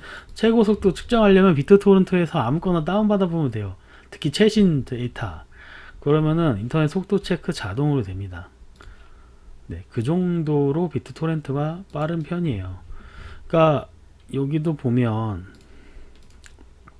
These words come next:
블록체인이, 아니, 블록체인이 아니죠. 여기도 사물 인터넷 얘기 나오잖아요. 근데 사물 인터넷 뭐 있어요?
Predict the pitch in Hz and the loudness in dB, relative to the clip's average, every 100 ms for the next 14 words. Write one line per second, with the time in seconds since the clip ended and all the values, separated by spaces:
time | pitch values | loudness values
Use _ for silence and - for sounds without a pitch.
0 | _ - _ - - - - - - - | _ -20 _ -20 -20 -20 -20 -20 -20 -20
1 | - - - - 160 170 - 156 147 117 | -20 -20 -10 -2 0 -2 0 0 0 0
2 | 98 95 82 - - - - - - - | -4 -8 -10 -14 -20 -20 -20 -18 -20 -20
3 | - - - - - - - 120 120 139 | -20 -20 -20 -20 -20 -20 -10 -8 -4 -4
4 | 156 - 160 107 92 101 160 196 190 202 | -4 -4 -2 -4 -6 -6 -4 -4 -2 -2
5 | 208 185 - 160 139 110 120 90 95 95 | 0 0 -2 -4 -4 -4 -6 -8 -10 -10
6 | 123 208 220 226 208 196 127 123 143 - | -6 -2 0 0 0 0 0 -2 -4 -6
7 | 104 | -8